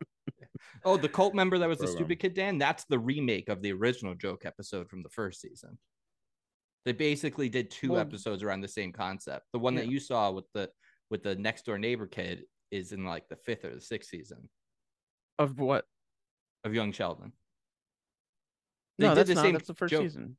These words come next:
Speaker 1: They did, well, the, they do, they do it again then
Speaker 3: Oh, they
Speaker 1: later.
Speaker 3: do it
Speaker 1: They
Speaker 3: again?
Speaker 1: do
Speaker 3: Wonderful.
Speaker 1: literally
Speaker 3: I
Speaker 1: the
Speaker 3: will, I
Speaker 1: same
Speaker 3: hopefully will
Speaker 1: thing,
Speaker 3: never see that one.
Speaker 1: except instead of it being ones and zeros, it's just zero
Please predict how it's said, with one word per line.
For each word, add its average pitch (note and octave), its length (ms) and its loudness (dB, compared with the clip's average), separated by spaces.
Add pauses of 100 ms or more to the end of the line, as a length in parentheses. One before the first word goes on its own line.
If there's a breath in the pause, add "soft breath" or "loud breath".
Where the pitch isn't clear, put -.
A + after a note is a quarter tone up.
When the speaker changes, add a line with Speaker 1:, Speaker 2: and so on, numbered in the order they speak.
(140)
Speaker 1:
They C#3 140 6
did, D3 140 -6 (100)
well, A#2+ 180 -10
the, B2+ 180 -4 (200)
they C3+ 120 2
do, C3+ 220 2
they A#2+ 200 2
do C3+ 140 2
it B2 60 4
again A#2 240 2
then F#2+ 220 -2
Speaker 3:
Oh, G2+ 40 -2
they G#2+ 80 4
Speaker 1:
later. D3 140 4
Speaker 3:
do D3+ 140 6
it C3+ 120 4
Speaker 1:
They C3+ 80 2
Speaker 3:
again? D3+ 200 6
Speaker 1:
do E3+ 160 4
Speaker 3:
Wonderful. D#3+ 100 4
Speaker 1:
literally F#3 320 8
Speaker 3:
I B3 40 8
Speaker 1:
the - 40 6
Speaker 3:
will, C#4+ 60 6
I C4+ 40 4
Speaker 1:
same C#3 180 4
Speaker 3:
hopefully F3 300 6
will D#3 60 6
Speaker 1:
thing, C#3 40 6
Speaker 3:
never C#3 200 4
see B2 160 -2
that G2+ 180 0
one. - 100 0
Speaker 1:
except E3+ 320 2
instead D#3 260 2
of D#3 60 6
it D#3 100 2
being D3 200 0
ones B2+ 280 0
and A2+ 120 -4
zeros, B2+ 340 2
it's A2 160 -6
just A2 300 0
zero F#2+ 480 -4